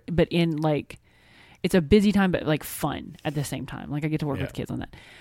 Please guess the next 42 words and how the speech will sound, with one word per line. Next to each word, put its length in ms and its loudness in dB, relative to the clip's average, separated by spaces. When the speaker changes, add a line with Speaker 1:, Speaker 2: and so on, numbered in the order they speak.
Speaker 1:
So 600 4
all 240 0
of 80 4
that 140 -2
stuff 340 -4
just 260 -6
comes 400 -4
crashing 760 -4
down 140 -4
around 240 0
me. 120 2
And 100 0
so, 100 0
like, 180 0
all 100 2
these 160 2
things 200 -2
that 80 -4
I 80 -2
look 180 -6
forward 520 2
to 420 -2
are 80 -4
gone. 200 -4
Are 60 0
Speaker 2:
It's 80 4
Speaker 1:
just 100 0
Speaker 2:
a, 40 -6
Speaker 1:
totally 180 4
Speaker 2:
do 60 4
you 40 0
Speaker 1:
gone. 80 2
Speaker 2:
remember 720 2
the 180 -2
moment 460 -4
that 220 -12
you 140 -10
were 100 -8
like, 180 -6
"Oh 140 -12
shit, 280 -14
something, 320 -16